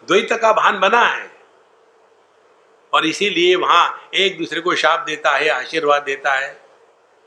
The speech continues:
जब तक कि ये शाप शुभ चलते रहता है ना, ये ऐसे लोग जो होते हैं तपस्वी इत्यादि योगी, they are the mobile shopping centers। इसको शाप दे दिया, उसको शाप दे दिया।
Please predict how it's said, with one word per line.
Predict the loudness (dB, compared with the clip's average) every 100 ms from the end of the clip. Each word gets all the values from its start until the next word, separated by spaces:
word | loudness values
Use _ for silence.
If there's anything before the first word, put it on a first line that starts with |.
| _ _ _ _ _ _ _ -4
जब | -4
तक | -4 -6
कि | -4
ये | -6 -4 -2 -2 -2 -4 -12 -20 _ -2
शाप | 2 2 0
शुभ | -6 -4
चलते | -6 -4 0
रहता | 0 0 2
है | 2
ना, | 0 -4 -10 _ _ -6
ये | -2
ऐसे | -2 -2 -4
लोग | -2 -2 -2
जो | -2
होते | -2 -2 0 0
हैं | -2 -8
तपस्वी | -20 _ -4 -4 -4 -6 -6
इत्यादि | -6 -4 -4 -2 -4 -6 -14 _ _ _
योगी, | -2 0 0 -4 -6 -18 _ _ _ -2
they | 2
are | 2 0
the | -4 0
mobile | 2 4 2 2
shopping | 2 0 -2 -4
centers। | -4 -4 -8 -14 -18 -20 -20 -20 _ _ _ _ _ _ _ _ _ _ -20 _ _ _ _ _ _ _ _ -14
इसको | -4 -2
शाप | -2 -4
दे | -6 -6
दिया, | -4
उसको | -4 -6 -6
शाप | -4 -4
दे | -8
दिया। | -12 -16